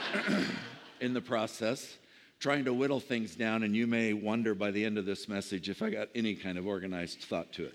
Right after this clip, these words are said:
But I think this, uh, though I have taught it, Proverbs from verse one all the way through the last verse of chapter thirty-one, uh,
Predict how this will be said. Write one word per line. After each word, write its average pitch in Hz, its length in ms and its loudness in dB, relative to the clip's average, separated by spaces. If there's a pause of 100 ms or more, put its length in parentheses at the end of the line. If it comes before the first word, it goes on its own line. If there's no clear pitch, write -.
(1160)
But - 80 2
I 147 80 4
think 175 240 0
this, 156 280 0
uh, 131 200 4
though 156 240 4
I 156 100 6
have 143 160 -2
taught 165 260 4
it, 190 140 2 (380)
Proverbs 160 500 2
from 113 300 0
verse 139 340 0
one 147 240 4
all 139 160 6
the 139 80 2
way 135 200 4
through 135 360 2
the 120 140 0
last 127 320 2
verse 127 280 0
of 110 120 -2
chapter 120 340 -4
thirty-one, 104 680 0 (440)
uh, 90 140 -2